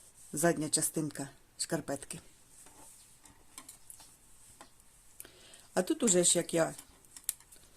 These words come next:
в'язала, ось от, то тут я укріпила п'яточку.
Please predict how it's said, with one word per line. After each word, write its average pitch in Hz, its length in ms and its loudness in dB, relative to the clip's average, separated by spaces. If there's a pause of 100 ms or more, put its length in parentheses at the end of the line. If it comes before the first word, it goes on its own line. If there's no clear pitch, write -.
(260)
в'язала, 180 520 2
ось 160 180 -2
от, 156 100 -4
то 147 120 -10
тут - 220 -8
я 165 280 0
укріпила 170 600 -2 (1200)
п'яточку. - 600 -6